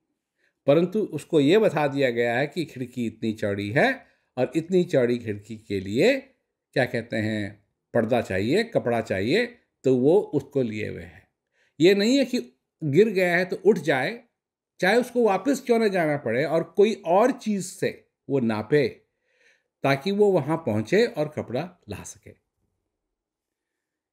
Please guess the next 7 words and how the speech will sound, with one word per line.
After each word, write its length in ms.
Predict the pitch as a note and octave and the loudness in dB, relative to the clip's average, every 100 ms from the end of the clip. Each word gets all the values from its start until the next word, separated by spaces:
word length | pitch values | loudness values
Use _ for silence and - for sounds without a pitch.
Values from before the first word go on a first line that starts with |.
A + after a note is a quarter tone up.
| _ | _
ये 100 | C#3 | 2
तो 160 | D3 F3 | 4 6
हुआ 200 | E3 E3 | 6 2
पहला 360 | D#3+ B2+ B2+ A#2 | 2 0 0 -2
वाला। 320 | G2+ A2 _ _ _ _ _ _ _ | -8 -18 _ _ _ _ _ _ _
अब 100 | G#2+ | -8
बोझ 460 | G2 C3+ F#3+ C4 | 2 6 6 4